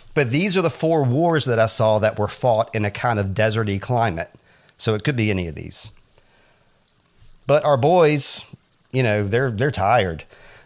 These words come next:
They have been refu-, they haven't been refused, but they haven't gotten any supplies in, in quite some time.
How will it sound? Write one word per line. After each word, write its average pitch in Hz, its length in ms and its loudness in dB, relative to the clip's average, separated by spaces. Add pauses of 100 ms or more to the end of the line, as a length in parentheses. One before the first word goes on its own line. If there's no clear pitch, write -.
(360)
They 104 380 0
have 98 420 -2
been 110 220 0
refu-, 131 480 -2
they 135 160 0
haven't 98 180 0
been 92 140 -4
refused, 110 580 -2
but 120 100 -2
they 107 100 0
haven't 123 400 0
gotten 113 240 0
any 107 140 0
supplies 117 560 0
in, 113 80 0
in 92 140 -4
quite 135 340 -2
some 92 200 -6
time. 85 400 -4